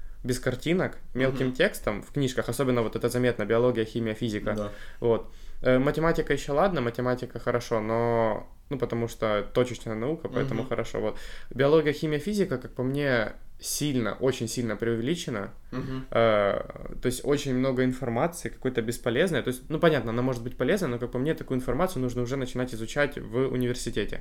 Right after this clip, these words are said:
Speaker 2: Ну да.
Speaker 1: Когда ты уже выбрал, к примеру, медицинский факультет какой-то там,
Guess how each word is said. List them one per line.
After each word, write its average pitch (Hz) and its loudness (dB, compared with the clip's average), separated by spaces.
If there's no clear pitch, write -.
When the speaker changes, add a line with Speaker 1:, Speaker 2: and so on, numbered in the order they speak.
Speaker 2:
Ну 135 -4
да. 110 -6
Speaker 1:
Когда 123 4
ты 127 2
уже 120 2
выбрал, 117 2
к - -14
примеру, 107 2
медицинский 110 -2
факультет 160 0
какой-то 120 0
там, 110 -4